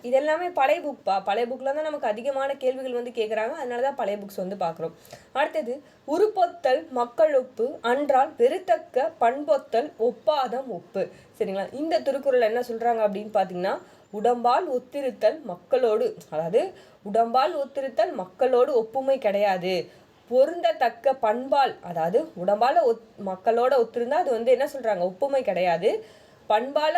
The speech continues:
ஒத்திருத்தல் மக்களாக கொள்ளத்தக ஒப்புமை ஆகும் அப்படின்னு சொல்லி இந்த திருக்குறளை சொல்றாங்க.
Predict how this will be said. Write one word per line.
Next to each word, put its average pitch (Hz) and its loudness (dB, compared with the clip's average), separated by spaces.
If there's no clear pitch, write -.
ஒத்திருத்தல் 262 -4
மக்களாக 254 0
கொள்ளத்தக 240 0
ஒப்புமை 214 -4
ஆகும் 196 -4
அப்படின்னு 202 -6
சொல்லி 214 -4
இந்த 320 -4
திருக்குறளை 208 -2
சொல்றாங்க. 175 -6